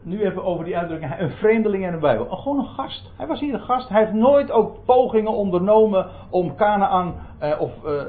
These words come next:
naar zijn hand te zetten, om, om, om politieke invloed uit te oefenen, om,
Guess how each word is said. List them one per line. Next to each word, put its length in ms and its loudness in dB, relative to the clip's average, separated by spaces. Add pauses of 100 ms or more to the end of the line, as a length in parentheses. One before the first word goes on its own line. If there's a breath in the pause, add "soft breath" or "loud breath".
(140)
naar 200 -2
zijn 140 -4
hand 260 -2
te 100 -4
zetten, 540 -2
om, 240 -2
om, 260 0
om 400 -6
politieke 680 -2
invloed 500 -4
uit 340 0
te 140 -8
oefenen, 480 -4
om, 340 -2